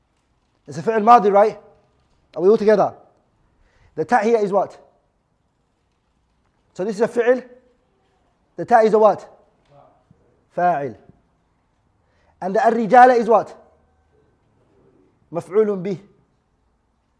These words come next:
هي م-، منصوب هي. وعلامة نصبه الفتحة. Because it's a what? الرجال is a,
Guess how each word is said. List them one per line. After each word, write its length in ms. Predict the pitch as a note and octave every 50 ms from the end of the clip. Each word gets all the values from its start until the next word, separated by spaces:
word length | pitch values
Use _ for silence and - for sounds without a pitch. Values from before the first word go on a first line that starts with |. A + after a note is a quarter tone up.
| _ _ _ _ _ _ _ _ _ _ _ _ _ _ _ -
هي 160 | D#3+ F#3+ G#3
م-، 280 | G3+ G#3 G3+ - D#3+ - -
منصوب 440 | F3+ F#3+ G3 F#3+ - A#3 A#3 G3+ G#3+
هي. 420 | G3 G3 G#3 A#3+ B3 B3 - - - _ _ _ _ _ _ _ _ _ _ _ _ _ _ _ _ _ _ _ _ _ _ _ _ _ _ _ _ -
وعلامة 440 | D#3 D#3+ F3 G3 G#3+ A3 A3+ A#3 A3 -
نصبه 500 | A3 A3+ A#3+ A#3 - A#3+ B3 A#3+ B3+ G#3 - - _ _ _ _ _ _ _ _ _ _ _ _ _ _ _ _ _ _ _ _ -
الفتحة. 380 | D3 C#3+ - D#3 C#3 - A#2+ - _ _ _ _ _ _ _ _ _ -
Because 180 | C#3+ C3+ E3+
it's 100 | E3 D#3+
a 40 | F#3
what? 140 | F#3 G#3 G3+ - - _ _ _ _ _ _ _ _ _ _ _ _ _ _ _ -
الرجال 340 | D3+ D3+ E3 D#3+ C#3+ F#3+ F#3 F3
is 120 | D3+
a, 40 | B2